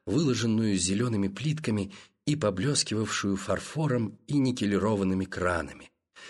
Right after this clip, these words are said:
Прямо рай в сравнении с воняющими дезинфекцией душами и душевыми в казарме. Мыло было еще французское, полотенца и купальные простыни лежали высокими стопками,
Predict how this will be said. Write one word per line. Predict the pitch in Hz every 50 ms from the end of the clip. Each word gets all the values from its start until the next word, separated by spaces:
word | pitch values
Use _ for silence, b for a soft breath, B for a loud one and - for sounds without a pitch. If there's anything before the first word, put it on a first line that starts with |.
| B B B _
Прямо | - 131 160 160 143 131
рай | 123 110 98 98 101 120 131 113 92
в | - -
сравнении | - - 95 98 90 95 95 98 104 98 90 90 90 90 85
с | - - -
воняющими | 92 90 90 90 101 120 123 110 95 95 - - - 95 95
дезинфекцией | 87 85 87 87 92 87 - - 127 - - - - 104 90 90
душами | 87 92 131 156 151 - - 120 107 101 98 B B B B B B B B
и | - - -
душевыми | - 110 - - - 92 92 107 104 95
в | 90 -
казарме. | - - 90 80 80 85 80 73 69 - - - _ _ _ _ _ _ _ _ _ _ _ _ _ _ _
Мыло | 98 104 101 92 87 82
было | 78 90 87 92
еще | 87 85 82 - - 95
французское, | - - 95 85 82 - - - 127 - - - - - - - _ _ B B B B B
полотенца | - 104 101 92 92 - 110 117 110 - - 92
и |
купальные | 87 - 101 - 101 98 98 98 90 92 92 87
простыни | 90 - 98 117 123 - - - 87 85 85
лежали | 85 95 90 82 98 104 95 95
высокими | 87 95 98 - - 101 95 - - 92
стопками, | 87 - - - 113 123 127 - - 95 80 76 -